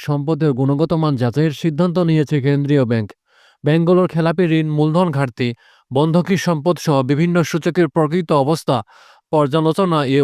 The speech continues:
উদ্যোগের প্রধান লক্ষ্য। এর আগে এডিবির সহায়তায় ছয়টি ব্যাংকের একই হয়। বাংলাদেশ ব্যাংক সূত্রে এ তথ্য জানা গেছে। সংশ্লিষ্ট কর্মকর্তারা জানিয়েছেন, কোনো ব্যাংকের সম্পদের গুণগত মান যাচাই মানে একীভূতকরণের আওতায় আনা হবে তা নয়।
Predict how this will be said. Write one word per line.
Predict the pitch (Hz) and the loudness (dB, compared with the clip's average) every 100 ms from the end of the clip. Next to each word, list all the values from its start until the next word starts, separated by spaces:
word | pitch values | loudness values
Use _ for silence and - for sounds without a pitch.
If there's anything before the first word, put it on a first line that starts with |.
| 135 | 2
উদ্যোগের | 147 175 165 | 0 2 2
প্রধান | 143 151 165 151 | 2 2 2 2
লক্ষ্য। | 131 113 107 - _ _ _ - | 0 -2 -4 -6 _ _ _ -4
এর | 165 | 0
আগে | 170 170 180 135 | 0 2 0 2
এডিবির | 151 151 151 139 | 2 4 2 2
সহায়তায় | 170 165 180 180 170 | 0 2 2 2 2
ছয়টি | - 160 170 | 0 0 2
ব্যাংকের | 156 165 160 170 139 | 0 -2 -2 -2 -2
একই | 139 180 170 156 | -2 0 2 2
হয়। | 127 117 101 - _ _ _ | 2 0 -2 -10 _ _ _
বাংলাদেশ | 131 143 170 185 165 135 | -4 -2 0 -2 -2 0
ব্যাংক | 151 151 | 0 0
সূত্রে | - 180 165 165 170 147 | -2 -2 0 0 0 -2
এ | |
তথ্য | 143 165 170 151 | 0 0 0 0
জানা | 143 139 | 0 0
গেছে। | 123 - 113 101 _ _ _ - | 0 -2 -6 -6 _ _ _ -8
সংশ্লিষ্ট | - 175 - 214 - 180 | -4 -4 -2 -2 0 2
কর্মকর্তারা | 151 151 156 175 196 190 | 2 0 0 0 0 0
জানিয়েছেন, | 151 143 131 113 127 | 2 2 0 0 -4
কোনো | 120 160 156 | -2 -2 0
ব্যাংকের | 151 160 165 143 | 0 2 0 -2
সম্পদের | 165 165 160 165 151 | -2 0 0 2 2
গুণগত | 131 160 160 175 | 2 2 2 0
মান | 180 170 | 0 0
যাচাই | 131 - 175 165 | 0 0 0 2
মানে | 147 131 117 - _ _ | 2 0 -2 -8 _ _
একীভূতকরণের | 131 139 170 196 190 165 165 165 160 | -4 -2 0 2 2 2 2 2 2
আওতায় | 135 139 160 139 | 0 0 0 2
আনা | 156 | 0
হবে | 151 147 123 | 2 0 0
তা | 131 | 0
নয়। | 120 110 | 0 -4